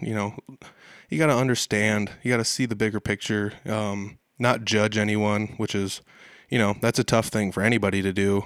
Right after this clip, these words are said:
I don't care who you are and what side of the spectrum you sit on as far as a lot of that stuff, but we all cast judgment in some form or another, and it's gotta do our best not to, you know.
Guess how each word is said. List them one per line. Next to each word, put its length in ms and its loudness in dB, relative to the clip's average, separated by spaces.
I 140 2
don't 260 0
care 440 -2
who 120 2
you 220 2
are 280 0
and 140 -4
what 160 -6
side 220 -2
of 60 -6
the 60 -6
spectrum 480 -2
you 60 -4
sit 240 -2
on 320 -6
as 100 -6
far 260 0
as 80 -4
a 60 -2
lot 160 0
of 80 -4
that 180 -4
stuff, 380 -6
but 200 -6
we 140 2
all 140 4
cast 340 2
judgment 440 0
in 60 -6
some 240 0
form 300 -2
or 100 -2
another, 320 -4
and 100 -4
it's 280 -8
gotta 180 4
do 100 4
our 100 4
best 300 2
not 340 0
to, 340 0
you 100 -2
know. 260 0